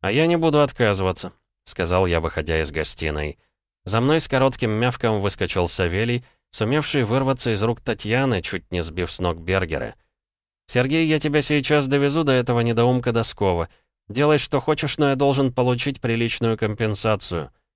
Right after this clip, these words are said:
Машину я за тобой пришлю сразу же, как только приеду в замок. Если закончишь раньше, в моём городском доме подожди". "Хорошо", кивнул Бергер. "Я сам хотел нечто подобное предложить, потому что, сдается мне, этот козёл знал о призраке гораздо больше, чем нам рассказал.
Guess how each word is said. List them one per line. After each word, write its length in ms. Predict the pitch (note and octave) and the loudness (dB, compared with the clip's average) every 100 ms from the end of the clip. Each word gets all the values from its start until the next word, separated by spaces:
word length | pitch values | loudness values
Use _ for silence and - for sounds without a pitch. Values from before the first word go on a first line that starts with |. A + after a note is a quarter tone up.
| _ - | _ -4
Машину 420 | A#2 A#2+ D#3+ D#3 | 0 2 4 4
я 80 | D3+ | 4
за 120 | C#3+ | 2
тобой 260 | D3 D3 | 2 2
пришлю 340 | C#3 C#3 - D3+ | 2 0 2 2
сразу 400 | - C#3 C3+ C3 | 2 2 2 0
же, 140 | B2+ | -2
как 160 | B2 A#2+ | -4 -2
только 260 | B2+ B2 | -2 -2
приеду 320 | A#2+ A#2+ A#2+ A#2+ | -2 0 2 0
в 80 | |
замок. 520 | A2+ A#2 G#2 F2+ - _ - | 2 0 2 -2 -6 _ -6
Если 320 | G#2 - C3+ | -2 0 2
закончишь 580 | A#2 B2 C#3 C3 B2+ - | 2 0 0 0 -2 0
раньше, 420 | B2+ C#3 B2+ B2+ | 2 2 0 0
в 60 | |
моём 280 | A#2+ B2 B2 | 0 2 2
городском 500 | A#2 A#2+ - B2+ A#2 | 2 0 0 -2 0
доме 240 | A#2 G#2+ F#2 | 0 0 0
подожди". 500 | F#2 F#2 F2 E2+ D#2+ _ _ _ _ _ _ | 0 0 0 -4 -6 _ _ _ _ _ _
"Хорошо", 560 | - G#2 G#2 - A2 F2 _ _ _ | -10 -4 -2 0 0 -2 _ _ _
кивнул 360 | F#2+ D#2+ E2+ D#2+ | -6 -2 -2 -2
Бергер. 460 | E2 D#2+ D#2 D2+ - _ _ _ _ | -2 -4 -2 -4 -6 _ _ _ _
"Я 160 | F2 F2+ | -6 -2
сам 240 | A#2+ A2+ | 0 0
хотел 340 | A2 G2 G2+ | -2 0 0
нечто 380 | G2 G2+ F#2+ - | 0 -2 -4 -4
подобное 500 | F2 F#2+ G2 F#2 F#2 | -4 -2 -2 0 -2
предложить, 680 | E2+ F#2 F#2 F2+ F2 - - | -2 -2 -2 -2 -4 -8 -12
потому 300 | - E2+ F2+ | -10 -6 -4
что, 200 | F#2 A2 | -4 -2
сдается 480 | F2+ F#2+ G2 G2+ - | -4 -2 -2 -2 -2
мне, 220 | F#2+ G2 | -2 -2
этот 240 | F#2+ F#2+ - | -2 -4 -4
козёл 380 | G2 F#2 G2+ | -4 0 0
знал 300 | F#2 F#2 G2 | 0 0 0
о 60 | F#2 | 0
призраке 460 | - G2 F#2 F2+ F#2 | -2 -4 -4 -4 -4
гораздо 400 | F#2+ F#2+ F2 F2+ | -2 0 -2 -4
больше, 320 | F#2+ F#2+ F#2 | -2 -4 -4
чем 240 | F2+ F2+ | -4 -2
нам 140 | F2+ F2 | -2 -2
рассказал. 600 | E2 - F2 F2 E2+ | -4 -2 -2 0 -2